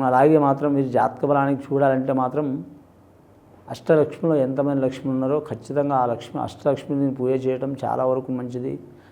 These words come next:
వీరి జాతక బలానికి ఇక ఎనిమిది అష్టకష్ట చిక్కులు కూడా ఉంటాయండి. అష్టకష్ట చిక్కులు అంటే కొందరికి మాత్రం ధనం కూడా నిల్వ ఉండదు, రెండవది మాత్రం ఎంత అన్నం ఉన్నా కూడా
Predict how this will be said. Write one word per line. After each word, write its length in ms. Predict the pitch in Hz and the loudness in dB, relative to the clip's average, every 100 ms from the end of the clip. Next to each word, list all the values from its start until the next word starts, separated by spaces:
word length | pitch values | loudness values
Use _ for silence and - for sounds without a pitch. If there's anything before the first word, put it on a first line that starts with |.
| - | -12
వీరి 160 | 127 120 | -4 0
జాతక 280 | 117 - 151 | 0 0 0
బలానికి 320 | 143 135 131 123 | 2 2 0 -2
ఇక 80 | 127 123 | -2 0
ఎనిమిది 340 | 120 147 160 127 - - - - - - | 2 2 2 2 -2 -8 -18 -20 -20 -16
అష్టకష్ట 440 | 117 - 156 151 151 131 | -6 -2 0 0 -2 -4
చిక్కులు 260 | 139 151 151 | -4 0 2
కూడా 120 | 151 151 | 4 2
ఉంటాయండి. 400 | 139 139 131 120 120 | 2 0 -2 -2 -4
అష్టకష్ట 420 | 117 147 135 135 147 123 | -4 -4 -4 -4 -4 -4
చిక్కులు 220 | 135 143 | -2 -2
అంటే 140 | 135 143 135 | -2 -2 -2
కొందరికి 340 | 135 135 131 127 | -2 -2 -2 -2
మాత్రం 240 | 123 104 107 - - - - - - | -4 -6 -10 -16 -20 -20 -20 -20 -12
ధనం 220 | 98 127 160 147 | -2 0 2 4
కూడా 160 | 147 143 139 | 4 4 2
నిల్వ 200 | 120 131 139 139 | 0 2 2 2
ఉండదు, 320 | 135 135 135 139 - - - - | 0 0 0 -4 -10 -20 -20 -12
రెండవది 380 | 117 135 156 160 147 | -6 4 6 6 4
మాత్రం 220 | 139 139 120 | 0 -2 -2
ఎంత 160 | 135 139 | 0 2
అన్నం 200 | 151 156 156 | 4 4 2
ఉన్నా 140 | 156 151 | 2 4
కూడా 120 | 147 | 4